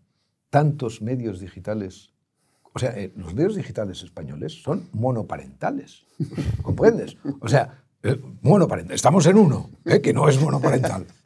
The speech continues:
Speaker 2: Se, se
Speaker 1: Ya lo
Speaker 2: dice,
Speaker 1: digo.
Speaker 2: se dice también que es auto, autoempleo, ¿no? Dice
Speaker 1: Vamos.
Speaker 2: que los medios digitales son
Speaker 1: Pero
Speaker 2: autoempleo.
Speaker 1: eso es un fenómeno,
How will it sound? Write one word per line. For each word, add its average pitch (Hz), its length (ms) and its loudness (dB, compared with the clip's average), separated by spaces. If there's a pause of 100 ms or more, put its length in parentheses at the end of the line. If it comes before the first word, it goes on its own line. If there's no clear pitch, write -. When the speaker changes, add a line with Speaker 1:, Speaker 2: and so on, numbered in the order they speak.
(140)
Speaker 2:
Se, 170 240 0
se 139 120 -6
Speaker 1:
Ya 196 140 8
lo 226 100 8
Speaker 2:
dice, 160 120 4
Speaker 1:
digo. - 160 -4
Speaker 2:
se 156 60 -8
dice 170 260 0
también 190 300 -2
que 196 100 -2
es 196 140 -2
auto, 165 580 -2
autoempleo, 147 720 0
¿no? 185 140 -6
Dice 175 140 -2
Speaker 1:
Vamos. - 140 2
Speaker 2:
que 165 60 0
los 143 140 -2
medios 180 400 0
digitales 165 480 -2
son 175 100 -2
Speaker 1:
Pero 170 100 -2
Speaker 2:
autoempleo. 131 380 -2
Speaker 1:
eso 147 300 2
es - 180 0
un 233 300 -2
fenómeno, 143 640 -2